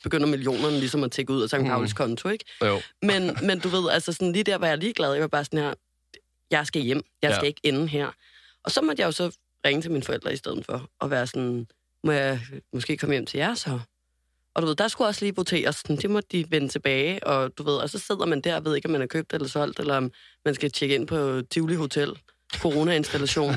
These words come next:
Speaker 2: <laughs>
Speaker 1: Altså sådan, det var virkelig, og samtidig så sad du dernede på gulvet og ringede op til smittesporingen, som også er noget af det mest syge, jeg nogensinde har været ude for. Altså,
Speaker 2: Fuldstændig vanvittigt.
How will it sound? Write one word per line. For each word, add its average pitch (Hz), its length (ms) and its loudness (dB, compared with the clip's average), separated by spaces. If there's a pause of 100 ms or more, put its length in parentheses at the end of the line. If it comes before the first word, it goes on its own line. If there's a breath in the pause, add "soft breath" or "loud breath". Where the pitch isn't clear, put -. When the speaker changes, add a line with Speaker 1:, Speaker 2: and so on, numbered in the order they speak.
(140)
Speaker 2:
<laughs> - 560 -2
Speaker 1:
Altså 180 200 0
sådan, 202 220 0
det 196 120 -2
var 202 60 2
virkelig, 208 420 0
og 165 80 2
samtidig 202 400 0
så 208 120 -2
sad 185 260 0
du 196 160 -2
dernede 165 380 0
på 165 80 -6
gulvet 180 320 0
og 160 80 -2
ringede 147 320 2
op 160 140 -2
til - 100 -14
smittesporingen, 143 760 -2
som 135 340 -2
også 147 200 -2
er 147 40 0
noget 147 140 2
af 156 40 0
det 156 80 -2
mest 165 180 -2
syge, 196 320 -2
jeg 170 100 2
nogensinde 160 320 0
har 156 60 -2
været 131 140 0
ude 143 180 0
for. 123 300 -2
Altså, 139 300 -2 (180 loud breath)
Speaker 2:
Fuldstændig 160 340 2
vanvittigt. 120 400 2